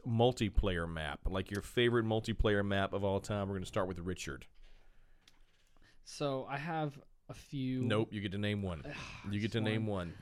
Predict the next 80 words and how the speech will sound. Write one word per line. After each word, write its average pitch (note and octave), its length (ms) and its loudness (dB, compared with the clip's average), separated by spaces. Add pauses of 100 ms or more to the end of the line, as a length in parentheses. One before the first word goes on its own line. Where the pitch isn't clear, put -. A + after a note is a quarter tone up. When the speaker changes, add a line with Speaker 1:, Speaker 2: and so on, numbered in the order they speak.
Speaker 1:
Z-, A2 180 -2
see, C3+ 220 2
when A#2+ 180 0
you A#2+ 100 2
have C#3+ 200 4
a, A2 60 6
when G2 300 -2
you C#3+ 60 4
have E3 120 8
Speaker 2:
Okay. C#3+ 240 4
Speaker 1:
a, B2+ 40 4
they, C3 60 6
they, C3+ 160 4
they D3+ 240 6
don't F3 140 4
give D#3+ 120 6
an C3 100 6
Oscar C#3 280 2
Speaker 2:
I F#3+ 40 6
know, F#3+ 200 8
Speaker 1:
to - 40 2
Speaker 2:
I - 20 8
Speaker 1:
three D3+ 80 10
Speaker 2:
know, D#3+ 80 8
I D#3+ 40 8
know, D#3+ 60 10
Speaker 1:
people. - 180 6
Speaker 2:
I F#2+ 60 6
Speaker 1:
They G#2 80 6
Speaker 2:
know. G#2 60 4
Speaker 1:
give A2+ 100 6
an A#2 80 8
Speaker 2:
I A#2+ 80 10
just A#2 140 8
Speaker 1:
Oscar A#2+ 80 4
to A2 80 8
Speaker 2:
got, A#2 100 6
Speaker 1:
one C3 180 8
person. G#2 380 6
Speaker 2:
<laughs> - 0 -
I E4+ 60 12
just, F#3 260 6
I D#4+ 100 6
know, G3 140 4
but E3+ 100 6
I F3 80 6
just F#3 180 -2
got F3 140 4
a, D#3 180 0
some D#3 160 -6
descriptions C#3+ 480 -4
of A#2 60 2
Speaker 1:
No, A2+ 120 6
you F2+ 40 4
Speaker 2:
others. D3 200 6
Speaker 1:
get, C3 60 0
Speaker 2:
But F3 140 6
Speaker 1:
no, E3+ 60 10
Speaker 2:
I'll, G#3+ 160 12
Speaker 1:
you - 60 6
get C3 100 6
Speaker 2:
I'll F#3+ 80 12
Speaker 1:
one, G#3 80 10
Speaker 2:
tell A#3+ 80 6
you B3 80 8
Speaker 1:
you G#3 40 6
Speaker 2:
my, G3 100 10
Speaker 1:
get, E3 80 2
Speaker 2:
my D3+ 120 2
Speaker 1:
you, A#2+ 80 4
Speaker 2:
favorite D#3 160 4
Speaker 1:
you, D3 60 4
Speaker 2:
one. C3+ 180 4
Speaker 1:
you A#2 140 2
get A2+ 140 2
one. G2 180 -2 (100)
Speaker 2:
Easy, G3+ 360 8
Pit, F#3 380 4
Halo D#3+ 220 2
three. C3 300 -6